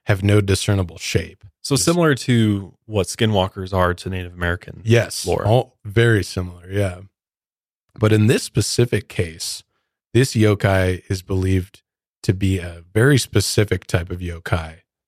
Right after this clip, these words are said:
Speaker 1: And forgive me if I'm mispronouncing this, but it's Naparabo, I believe it's pronounced.
Speaker 2: Naparabo.
Speaker 1: Yeah.
Speaker 2: Hmm.
Speaker 1: This spirit is a humanoid, but it has no facial features.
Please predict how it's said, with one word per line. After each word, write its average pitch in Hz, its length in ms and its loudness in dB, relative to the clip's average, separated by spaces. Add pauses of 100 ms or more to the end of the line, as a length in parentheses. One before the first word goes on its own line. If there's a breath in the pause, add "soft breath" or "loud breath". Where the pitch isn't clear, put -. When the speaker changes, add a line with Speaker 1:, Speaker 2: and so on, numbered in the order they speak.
(180)
Speaker 1:
And 87 300 -2
forgive 123 300 0
me 127 100 6
if 98 160 2
I'm 92 160 2
mispronouncing 87 800 -2
this, 82 220 -14
but 87 260 -8 (100)
it's - 280 -12 (480 soft breath)
Naparabo, 98 1000 0 (120)
I 95 80 -6
believe 90 340 -2
it's 85 160 -12
pronounced. 82 440 -6
Speaker 2:
Naparabo. 90 640 0
Speaker 1:
Yeah. 101 400 0 (180)
Speaker 2:
Hmm. 120 200 0 (200)
Speaker 1:
This 127 140 2
spirit 165 340 2
is 117 180 0
a 101 120 4
humanoid, 98 1000 0
but 98 160 0
it 98 100 -2
has 101 260 0
no 101 420 0
facial 98 520 -2
features. - 760 -18